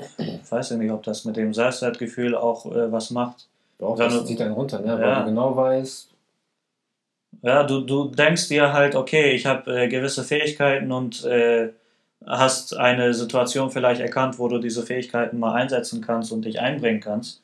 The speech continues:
Speaker 2: Ja.
Speaker 1: Und, äh, es wird halt nicht eingesehen, dass,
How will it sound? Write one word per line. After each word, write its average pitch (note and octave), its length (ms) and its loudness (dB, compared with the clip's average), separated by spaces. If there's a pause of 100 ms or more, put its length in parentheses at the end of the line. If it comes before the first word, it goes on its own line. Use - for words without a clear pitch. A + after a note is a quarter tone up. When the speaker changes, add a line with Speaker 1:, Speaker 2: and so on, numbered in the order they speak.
(180)
Speaker 2:
Ja. G2 280 -12 (100)
Speaker 1:
Und, A2+ 520 0
äh, G#2+ 680 -2
es G#2 140 -6
wird A#2 140 0
halt A2 160 0
nicht A2+ 120 -4
eingesehen, A2 640 0
dass, G#2 280 -10